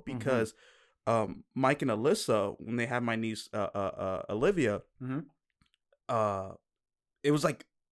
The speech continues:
Speaker 2: oh, like, I, I, I saw her grow up, and I babysat her when she was, like, six months,
Speaker 1: Mm-hmm.
Speaker 2: and then only six months later, now she's already walking, and I'm
Speaker 1: Right?
Speaker 2: like, "Whoa, holy crap." And
Speaker 1: <laughs>
Speaker 2: her hair's long and all that stuff, and I'm just like,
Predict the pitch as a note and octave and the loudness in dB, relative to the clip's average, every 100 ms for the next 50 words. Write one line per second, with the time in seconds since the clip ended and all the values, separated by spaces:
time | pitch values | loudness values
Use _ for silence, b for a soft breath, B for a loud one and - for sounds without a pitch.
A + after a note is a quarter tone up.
0 | _ _ _ _ - - - - B2+ A#2 | _ _ _ _ -16 -10 -10 0 2 2
1 | D3 C#3 C#3+ - C3+ - - F3+ F#3+ D3+ | 0 2 0 2 0 0 2 4 6 2
2 | G#2 A#2+ G#2 A#2 E3+ C3 b b b b | 2 2 4 4 2 0 b b b b
3 | B2 A#2 A2 - A#2+ A#2 B2 C3+ C3 - | 0 2 0 0 0 2 2 0 0 0
4 | C3 B2+ C3 A#2 G#2+ A2+ G#2+ - - B2+ | 0 2 0 0 -4 -6 -6 -8 -4 -4
5 | - E3 E3 E3+ - _ - C#3 D3+ G#3 | -2 -2 -2 -4 -10 _ -6 -2 -2 -2
6 | - C#3+ D#3+ - E3 D3+ - E3+ E3+ D3 | -2 2 2 4 4 2 2 -2 0 0
7 | G#2+ B2+ D3+ C3 A2+ - B2 B2+ B2+ B2+ | 0 2 2 2 0 0 0 0 0 2
8 | A#2+ G#2 G2+ A#2+ B2 G2 F#2+ G#2+ A2+ C3+ | 2 0 0 0 0 -6 -8 2 6 6
9 | C3+ A#2 G#2+ - _ _ - A#2 C3+ C3+ | 6 2 0 -8 _ _ -12 -2 6 6
10 | G#2 - - D3+ A2 C#3 A2+ A2+ A2+ G2+ | 6 -2 0 0 2 2 2 0 -4 -6
11 | A2+ A2+ - B2+ C3 B2 C3 C3 B2+ B2+ | -4 -2 2 2 2 0 0 0 -2 -2
12 | B2+ B2+ - C3+ B2+ A2+ A#2 A2+ A#2 G2+ | -2 -4 -4 -4 -4 -6 -8 -8 -4 -4